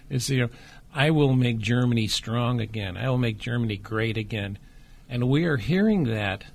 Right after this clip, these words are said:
We are hearing that from our U S president right now, saying, "I will make America great again."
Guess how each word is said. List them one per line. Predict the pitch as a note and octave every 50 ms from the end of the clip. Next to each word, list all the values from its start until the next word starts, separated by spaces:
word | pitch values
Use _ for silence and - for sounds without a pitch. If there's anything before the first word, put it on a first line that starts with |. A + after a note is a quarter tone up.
| - - - - - - - - - - - -
We | C#3 C3
are | B2 A#2+
hearing | G2 A2 D3+ E3 D#3+ D3
that | C3+ A#2+
from | - - B2 B2
our | A#2+ A#2
U | A#2+ B2 A#2+ A#2 A#2
S | A2+ -
president | - - B2 C3+ E3 E3 F#3 C#3+ F#2+ F#2 -
right | G#2+ G#2+ F#2+ G2
now, | - C3 D3+ D3 A2
saying, | - - B2+ A#2 G#2 G2+
"I | G#2 C3+ E3 F3+
will | D#3 D3+ C3+
make | C3 C3 C3 C3 C3+ C3 - -
America | B2 B2 A#2+ B2+ C3 C#3 C#3+ D3+ C#3+ - C3 A2+
great | G#2+ A2 A2+ A#2+ C3+ D3+ D#3 D3
again." | B2+ A2+ A#2 A2+ A2 A2 A2 A2+